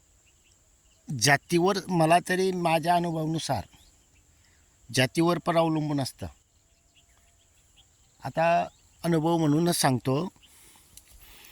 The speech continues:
आता आपल्या शेतामध्ये दोन जाती लागवड झालेल्या आहेत.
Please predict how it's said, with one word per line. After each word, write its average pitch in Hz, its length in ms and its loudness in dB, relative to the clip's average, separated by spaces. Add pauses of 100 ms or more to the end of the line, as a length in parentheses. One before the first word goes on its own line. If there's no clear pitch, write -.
(420)
आता 156 280 4
आपल्या 160 300 0
शेतामध्ये 143 500 2
दोन 160 360 0 (380)
जाती 139 300 0
लागवड 143 440 2
झालेल्या 143 480 2
आहेत. - 200 -6